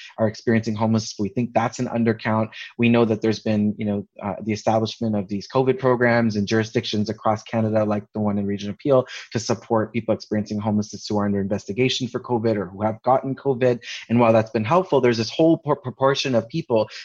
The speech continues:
who just don't trust institutions like healthcare. So they've not come into programs like this, or they've not gone into the hotel and motel programs that have been developed. Um, and so they're in encampments, uh, and the encampments are growing, and you can see them lining the streets of cities across Canada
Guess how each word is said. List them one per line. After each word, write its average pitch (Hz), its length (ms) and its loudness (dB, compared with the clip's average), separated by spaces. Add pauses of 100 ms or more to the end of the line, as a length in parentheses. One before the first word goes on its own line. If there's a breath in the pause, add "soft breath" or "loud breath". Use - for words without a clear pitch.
who 135 80 2
just 139 200 0
don't 139 200 0
trust - 340 0
institutions 117 640 -4
like 101 120 0
healthcare. 143 500 -2
So - 120 -12
they've 113 140 2
not 127 240 0
come 127 180 2
into 151 260 0
programs 98 400 -6
like 92 160 -8
this, 90 220 -8 (240 loud breath)
or 120 80 4
they've 117 120 4
not 127 220 2
gone 123 220 2
into 135 160 2
the 113 100 2
hotel 107 360 2
and 104 120 2
motel 107 300 0
programs 98 480 -4
that 104 120 -2
have 151 320 2
been 117 140 0
developed. 95 480 -6 (320 loud breath)
Um, 110 480 2
and 120 180 2
so 120 200 2
they're 135 280 4
in 147 120 4
encampments, 113 720 -2 (260 loud breath)
uh, 113 240 4
and 113 160 4
the 117 80 6
encampments 123 600 0
are 113 140 4
growing, 110 600 2
and 107 200 0
you 101 60 -4
can 110 120 -4
see 151 160 0
them 123 200 4
lining 113 340 4
the 104 80 -2
streets 113 320 -4
of 104 60 -2
cities 110 300 0
across 107 360 -2
Canada 104 520 0